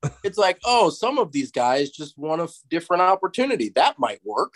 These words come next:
Speaker 1: Yeah, they might still be good basketball players. It's okay.
Speaker 2: Decent people even, you know?
Speaker 1: Yeah,
Speaker 2: And so
Speaker 1: and, and, and le-, leaders, right, exactly.
Speaker 2: The, so he was
Speaker 1: Yeah.
Speaker 2: the first one to be like, "Oh, maybe this isn't a terrible idea."
Speaker 1: Everybody's
Speaker 2: Um,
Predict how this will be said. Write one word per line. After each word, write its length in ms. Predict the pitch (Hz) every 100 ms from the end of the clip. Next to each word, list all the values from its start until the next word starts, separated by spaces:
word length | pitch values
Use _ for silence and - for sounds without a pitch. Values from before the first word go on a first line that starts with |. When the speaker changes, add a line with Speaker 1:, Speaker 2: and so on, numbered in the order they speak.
| -
Speaker 1:
Yeah, 360 | 151 202 117 92
they 120 | 147
might 140 | 185 190
still 160 | - 165
be 100 | 120
good 180 | 117 113
basketball 360 | 101 98 113
players. 340 | 107 113 127 165
It's 120 | -
okay. 440 | 131 - 87 123 147 190 _ _ _ _ _ -
Speaker 2:
Decent 320 | 190 220 208
people 380 | 269 294 156 113
even, 340 | 110 101 101 120
you 140 | 131
know? 260 | 127 147 190
Speaker 1:
Yeah, 80 | -
Speaker 2:
And 100 | 170
so 360 | 151 156 151 143
Speaker 1:
and, 20 | 175
and, 220 | 170 -
and 300 | 165 165 170
le-, 200 | 190 190
leaders, 440 | 220 208 101 98 131
right, 260 | 160 113
exactly. 580 | 101 120 139 131 - 101 - _ _ _ _ _ -
Speaker 2:
The, 280 | 139 131 123 _ _
so 100 | 147
he 100 | 165
was 120 | 202
Speaker 1:
Yeah. 80 | 104
Speaker 2:
the 100 | 175
first 300 | - 170 170 _ -
one 220 | 151 147
to 160 | 151 135
be 200 | 117 131
like, 180 | 123 -
"Oh, 120 | 170
maybe 220 | 147 151
this 200 | 143 160
isn't 220 | 139 113 107
a 60 |
terrible 500 | 92 107 101 95 101
idea." 460 | 98 92 98 113 143 _ _ -
Speaker 1:
Everybody's 240 | 120 135
Speaker 2:
Um, 60 | 143